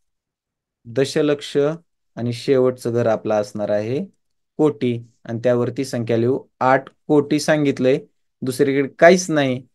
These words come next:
याचा अर्थ मी इथे सगळीकडे शून्य लिहित जाणार. आठ कोटी आहेत ना.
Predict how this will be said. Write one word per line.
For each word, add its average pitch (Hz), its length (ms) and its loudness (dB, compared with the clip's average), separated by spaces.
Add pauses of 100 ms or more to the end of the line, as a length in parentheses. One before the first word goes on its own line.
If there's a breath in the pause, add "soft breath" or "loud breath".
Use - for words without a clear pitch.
(120)
याचा 135 320 4
अर्थ 127 180 0
मी 127 160 0
इथे 123 200 0
सगळीकडे 123 480 -2
शून्य 139 400 0
लिहित 104 220 0
जाणार. 82 340 -6 (1160)
आठ 156 200 0
कोटी 151 280 -2
आहेत 104 280 0
ना. 180 120 -4